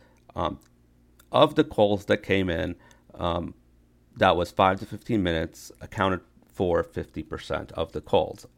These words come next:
The other fifty percent were actually less than five minutes, so were usually very quick curbside calls. So in this study, I think it, they really did a good job in showing the impact of antimicrobial stewardship program,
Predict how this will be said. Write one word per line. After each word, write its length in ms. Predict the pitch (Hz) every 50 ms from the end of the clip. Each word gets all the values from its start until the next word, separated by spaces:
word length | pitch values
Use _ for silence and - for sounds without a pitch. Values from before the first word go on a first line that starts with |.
| _
The 100 | - 92
other 200 | - - 147 156
fifty 280 | - - 101 - - 80
percent 460 | - 82 85 - - 80 85 82 - - - _
were 120 | - 92 98
actually 340 | 92 90 - - 92 85 80
less 200 | 78 - - -
than 160 | - 76 73
five 320 | - 76 - - - -
minutes, 360 | - - - - - - -
so 100 | - 85
were 180 | - - 87 95
usually 520 | 92 95 90 87 90 80 - 95 92 - - - - _ _ -
very 240 | 87 85 82 82
quick 340 | 82 - - - 80 - _
curbside 540 | - - 73 76 - - - - - - - - _ _ - _
calls. 480 | - - - - - - _ - - - _ _ _ _ _ _ _ _ _ _ _ _ _ _ _ _ _ _ _ _ _ _ _ _ _ _ _ _ _ _ _ _ _ - _ _ _ _ _ _ _ _ _ _ _ _ _ _ _
So 380 | - - - 123 113 104 104 101 -
in 180 | - - 156 165
this 180 | 165 156 156
study, 400 | - - 110 101 95 98 95 95
I 140 | 85 90 95
think 240 | - - 104 101 -
it, 140 | 110 - -
they 80 | 95
really 240 | 95 104 113 117 110
did 180 | 90 90 107 98
a 60 | 92
good 280 | - - 147 165 151 -
job 400 | - 104 95 95 95 92 82 - - _ _ _ _ _ _ -
in 120 | 107 98
showing 300 | 95 - - 104 95 92
the 140 | 85 - -
impact 540 | - - - - - 104 92 90 85 - -
of 160 | - 95 92
antimicrobial 640 | - 104 104 - 113 110 107 107 - 107 98 101 98
stewardship 440 | - - 95 87 85 - - - -
program, 600 | - - 160 - 147 120 104 87 - - -